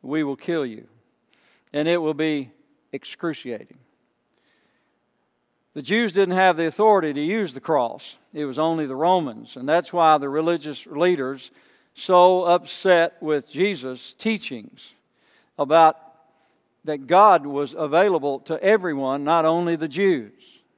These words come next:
That God came to save the world, for God so loved the world that he gave his only begotten Son. They couldn't use the cross, and that's why they hated the Romans.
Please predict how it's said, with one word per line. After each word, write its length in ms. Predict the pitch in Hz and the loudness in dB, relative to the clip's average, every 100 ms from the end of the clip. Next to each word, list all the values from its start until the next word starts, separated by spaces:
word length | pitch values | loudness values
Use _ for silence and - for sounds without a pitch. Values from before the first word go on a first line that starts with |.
| - | -14
That 160 | 131 | -10
God 340 | 117 170 185 151 | 2 6 6 4
came 420 | 180 170 175 151 _ _ _ _ | 0 0 -2 -6 _ _ _ _
to 80 | - | -6
save 260 | - 196 160 | 4 4 4
the 100 | 160 | 2
world, 460 | 185 196 151 117 | 4 4 4 0
for 140 | 120 135 | -8 0
God 260 | 156 170 | 2 2
so 180 | - 165 | 0 -2
loved 220 | 160 170 | 2 0
the 80 | 151 | 0
world 460 | 147 185 170 131 120 | 0 2 2 0 -4
that 100 | 123 | -8
he 80 | 127 | -6
gave 260 | 147 147 | -4 -4
his 140 | 135 139 | -6 -6
only 400 | 147 135 123 120 _ _ _ _ _ - | -6 -6 -8 -14 _ _ _ _ _ -12
begotten 420 | 131 139 131 123 | -2 -2 -2 -10
Son. 560 | - 131 120 110 113 _ _ _ _ _ _ - | -10 -8 -8 -12 -20 _ _ _ _ _ _ -6
They 120 | 160 | -4
couldn't 280 | - 220 196 | 4 4 4
use 320 | 202 247 190 | 2 0 -2
the 80 | 156 | -8
cross, 480 | - 175 147 160 160 | 0 4 4 2 0
and 80 | 151 | 2
that's 260 | 190 - | 2 2
why 360 | 190 170 165 165 | 4 6 6 6
they 320 | 151 170 160 | 2 0 0
hated 480 | 147 208 233 202 151 | 0 2 2 0 -2
the 80 | 151 | -2
Romans. 800 | 185 220 190 123 107 - - | 2 2 2 -4 -10 -20 -20